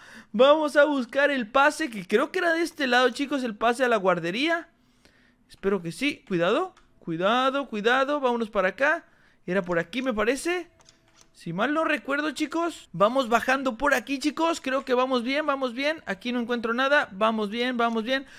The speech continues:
Todo es exactamente igual. Aquí debería haber un regalo. ¡Ay, no, chicos! Necesitamos sacar el pase aquí, pero nos falta una cosa. El imán del hipopótamo. Ese es del otro lado. F en el chat.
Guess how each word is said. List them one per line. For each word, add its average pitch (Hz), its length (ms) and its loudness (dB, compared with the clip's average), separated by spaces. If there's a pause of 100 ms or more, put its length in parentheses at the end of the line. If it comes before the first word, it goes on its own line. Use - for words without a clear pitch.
(160)
Todo 285 240 2
es - 100 0
exactamente 294 1120 -2
igual. 220 540 4
Aquí 190 260 -4
debería 285 380 0
haber 277 240 -2
un 277 160 -8
regalo. 240 1200 0 (200)
¡Ay, 285 500 6
no, 349 320 -2
chicos! 302 680 -2 (640)
Necesitamos 269 760 -2
sacar 311 320 2
el 320 120 0
pase 320 260 4
aquí, 339 380 2
pero 285 220 0
nos 262 180 -4
falta 302 320 -2
una 294 280 -2
cosa. 320 680 0
El 269 220 -4
imán 311 360 0
del 302 200 -2
hipopótamo. 240 960 0 (160)
Ese 330 300 -2
es 285 100 -6
del 285 160 -2
otro 254 320 0
lado. 262 480 4 (640)
F 285 260 -4
en 285 140 0
el 233 160 0
chat. 320 440 2